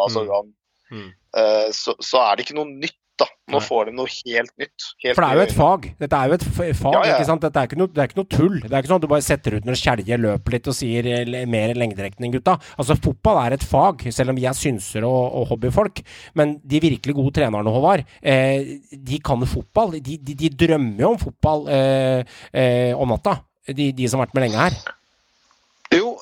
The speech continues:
Speaker 3: øh, og, og det er jo viktig å presisere da, at det er fortsatt mange ring-,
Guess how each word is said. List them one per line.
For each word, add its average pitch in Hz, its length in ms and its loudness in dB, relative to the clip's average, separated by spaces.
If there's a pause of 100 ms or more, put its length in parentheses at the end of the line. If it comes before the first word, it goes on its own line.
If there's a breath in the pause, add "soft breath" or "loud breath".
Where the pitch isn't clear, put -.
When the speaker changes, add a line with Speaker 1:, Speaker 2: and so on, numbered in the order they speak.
Speaker 3:
øh, 180 580 4 (140)
og, 175 300 2 (100)
og 160 360 0
det 165 80 4
er 139 180 2
jo 151 140 -2 (180)
viktig 147 320 -6
å - 60 -12
presisere 123 500 -2
da, 127 180 4
at - 60 -14 (100)
det 123 80 2
er 123 140 2
fortsatt 143 320 -4 (100)
mange 123 400 -2
ring-, 127 220 -8